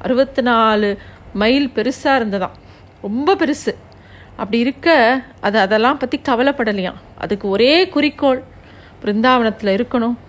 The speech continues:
கிருஷ்ணனை பார்க்கணும், கிருஷ்ணனோட இருக்கணும் அப்படிங்கிறது மட்டும்தான் இருந்தது.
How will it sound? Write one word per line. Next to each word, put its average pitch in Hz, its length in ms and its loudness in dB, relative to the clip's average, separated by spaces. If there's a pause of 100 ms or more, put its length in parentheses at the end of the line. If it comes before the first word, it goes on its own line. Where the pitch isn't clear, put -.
கிருஷ்ணனை 240 420 -2
பார்க்கணும், 226 640 -4
கிருஷ்ணனோட 240 480 0
இருக்கணும் 226 540 0 (100)
அப்படிங்கிறது 233 460 0
மட்டும்தான் 277 480 0
இருந்தது. 214 380 -2